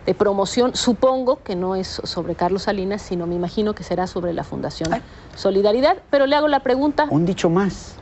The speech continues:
Speaker 1: Ah, ¿es una
Speaker 2: Un
Speaker 1: mentira
Speaker 2: dicho
Speaker 1: más?
Speaker 2: más. ¿Quiere saber qué estoy haciendo? Se lo digo con mucho gusto,
Speaker 1: A ver,
Speaker 2: Denise.
Speaker 1: dígame.
Speaker 2: Estoy escribiendo un libro. Eh, el anterior que publiqué hace unos años fue una rendición de cuentas de lo que se hizo durante mi gobierno y lo que se le imputó después,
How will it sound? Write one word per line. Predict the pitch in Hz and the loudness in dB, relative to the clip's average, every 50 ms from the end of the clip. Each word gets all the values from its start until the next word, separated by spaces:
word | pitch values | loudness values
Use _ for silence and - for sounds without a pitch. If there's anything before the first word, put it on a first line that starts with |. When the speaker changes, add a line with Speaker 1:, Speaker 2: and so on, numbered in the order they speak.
| - | -2
Speaker 1:
Ah, | - - - | -2 -2 0
¿es | - 294 - - - | 0 -2 -2 0 -2
una | 302 285 294 | 0 2 2
Speaker 2:
Un | |
Speaker 1:
mentira | 277 - - 269 262 | 2 4 2 2 2
Speaker 2:
dicho | 269 | 2
Speaker 1:
más? | - 117 - | 2 0 0
Speaker 2:
más. | - - - - - - | -2 -8 -16 -18 -12 0
¿Quiere | - 320 381 320 | 2 4 4 6
saber | 320 302 294 | 4 4 2
qué | 226 - | 0 0
estoy | - 294 226 | 2 4 4
haciendo? | 208 180 196 214 220 208 | 4 2 0 0 0 2
Se | - 151 | 4 4
lo | 135 | 4
digo | 139 160 151 143 | 4 4 4 4
con | - 131 120 | 2 2 0
mucho | 120 117 117 - - | 0 -2 0 0 0
gusto, | 98 92 - - | -2 0 -2 0
Speaker 1:
A | - 104 | 0 2
ver, | 202 196 | 2 4
Speaker 2:
Denise. | 196 | 4
Speaker 1:
dígame. | 202 196 165 180 - - - - - - - - - | 4 2 2 -2 -6 -10 -16 -20 -20 -20 -20 -14 -2
Speaker 2:
Estoy | - - 208 | 2 2 2
escribiendo | 220 - - 175 180 175 170 170 170 | 2 2 2 4 6 6 6 6 6
un | 156 147 | 6 6
libro. | 139 131 113 107 92 87 - - - - - - - - - - - - - - - - - - | 6 4 2 2 -2 -4 -8 -14 -18 -18 -18 -18 -18 -18 -18 -18 -18 -18 -20 -20 -20 -14 -4 0
Eh, | - 131 131 135 127 123 123 131 - - - - - - - - - - - - | 2 2 4 4 4 4 2 0 -4 -12 -20 -20 -20 -20 -20 -20 -20 -14 -2 0
el | 170 165 | 2 4
anterior | 170 165 156 175 170 202 214 214 | 4 2 2 2 2 2 2 2
que | - 180 | 0 -4
publiqué | - 170 156 135 131 120 113 - 127 139 165 226 - - - - - - - - - - - | -2 0 0 2 2 0 2 2 2 2 2 0 -4 -12 -20 -20 -20 -20 -20 -20 -20 -14 -10
hace | - 139 123 151 | -8 -2 0 2
unos | 143 131 - | 2 2 4
años | 131 123 135 143 147 - - - - - | 2 4 4 2 0 -2 -8 -16 -16 -4
fue | - - | 0 2
una | 175 175 160 | 2 4 4
rendición | 139 135 123 117 113 - 156 156 151 | 2 0 0 0 0 2 2 4 4
de | 139 | 2
cuentas | - - 131 127 123 120 - 147 139 143 - - - - - - - | 2 2 0 0 0 0 0 0 0 0 -2 -4 -14 -18 -18 -12 -2
de | - 120 | 0 2
lo | 117 113 - | 2 0 0
que | - 104 | -2 -2
se | - 117 | 0 2
hizo | 127 120 - 147 | 0 2 2 2
durante | 131 120 113 120 | 0 2 0 2
mi | 110 110 | 2 4
gobierno | 104 107 101 110 120 117 139 | 4 4 4 2 2 2 2
y | 135 | 2
lo | 120 113 101 95 | 2 2 0 0
que | - 101 | -2 -4
se | 92 - 101 | -2 0 0
le | 101 101 | 2 2
imputó | 101 101 95 - 104 98 - - 120 117 | 2 2 0 -2 -4 -6 0 0 0 2
después, | 113 117 - - - 170 160 170 160 - - | 2 -2 -4 -4 -2 0 0 0 0 -6 -16